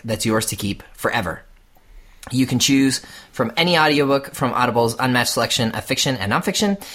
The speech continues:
They have bestsellers, new releases, mysteries, thrillers, romance, sci-fi, and more. That's, uh, over a hundred and eighty thousand titles to choose from,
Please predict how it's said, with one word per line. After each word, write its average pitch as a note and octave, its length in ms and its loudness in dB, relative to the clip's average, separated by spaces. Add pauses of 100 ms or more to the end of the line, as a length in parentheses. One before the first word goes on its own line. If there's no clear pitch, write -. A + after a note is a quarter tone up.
(160)
They - 80 -4
have G#2+ 180 -2
bestsellers, C#3+ 540 2
new C#3 200 4
releases, B2+ 500 2
mysteries, B2+ 500 2
thrillers, B2 540 0
romance, A#2+ 440 2
sci-fi, A2+ 380 0
and A2 160 -2
more. D3+ 320 2 (360)
That's, A#2 220 0
uh, G2+ 580 -2 (540)
over C3 280 2
a A#2 80 2
hundred B2+ 240 0
and A#2+ 80 0
eighty A2+ 160 0
thousand C3+ 320 0
titles C3+ 300 -2
to B2+ 60 -10
choose A#3+ 200 0
from, G3+ 260 2